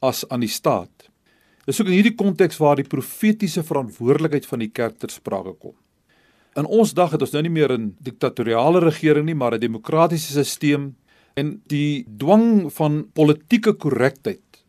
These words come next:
die een wat druk op die kerk en individuele gelowige plaas, met ander woorde, nie meer vervolging nie. Hieruit voortvloeiend wil ek dus sê dat die staat en die kerk twee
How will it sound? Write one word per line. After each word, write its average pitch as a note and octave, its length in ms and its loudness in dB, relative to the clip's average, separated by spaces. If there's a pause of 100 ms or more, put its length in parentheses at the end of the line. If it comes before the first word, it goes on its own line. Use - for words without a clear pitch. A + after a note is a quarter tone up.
(120)
die C#3+ 280 0
een D#3+ 120 2
wat B2+ 220 0
druk C#3 220 2
op A#2 120 -4
die B2 140 -2
kerk B2 280 -2
en A#2 100 0
individuele A2 560 2
gelowige A2 520 -4
plaas, G2+ 260 -4
met - 40 -8
ander C#3+ 140 0
woorde, D3 140 4
nie E3 160 2
meer D#3 80 4
vervolging - 640 -2
nie. - 140 -20 (840)
Hieruit G3 320 2
voortvloeiend E3+ 800 2
wil B2 120 -2
ek A2+ 120 -4
dus B2 260 -4
sê C#3+ 160 2
dat A#2+ 200 -2
die A2 80 -4
staat F3 540 -2
en C3+ 160 -6
die A2+ 180 -8
kerk - 460 -6 (180)
twee F#3 500 4